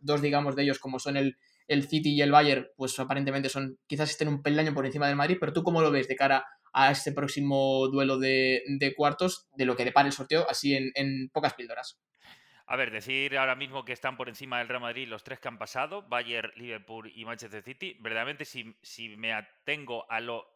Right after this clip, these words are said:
Speaker 2: meramente futbolístico, es lo que pienso, es la realidad. Creo que los tres están por encima ahora mismo de lo que es como proyecto el Real Madrid. Ahora bien, el Real Madrid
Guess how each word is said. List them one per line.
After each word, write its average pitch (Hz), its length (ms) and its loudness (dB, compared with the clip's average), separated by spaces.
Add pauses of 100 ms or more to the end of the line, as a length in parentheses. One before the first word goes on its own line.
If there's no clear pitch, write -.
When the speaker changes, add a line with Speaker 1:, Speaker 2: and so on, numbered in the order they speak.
Speaker 2:
meramente 135 640 -2
futbolístico, 147 880 -10
es 123 120 -10
lo 117 100 -10
que 104 100 -12
pienso, 85 420 -14 (220)
es 107 120 -12
la 117 100 -6
realidad. 92 400 -10 (240)
Creo 120 160 -10
que 123 100 -6
los 113 180 -10
tres 151 260 -4
están 123 220 -6
por 117 140 -10
encima 131 300 -10
ahora 123 100 -6
mismo 151 260 -12
de 135 120 -8
lo 107 120 -10
que 120 140 -4
es 135 140 -8
como 113 240 -14
proyecto 127 580 -10
el 110 160 -8
Real 107 160 -6
Madrid. 87 320 -10
Ahora 131 240 0
bien, 92 320 -8 (320)
el - 80 -18
Real 101 120 -8
Madrid 110 320 -8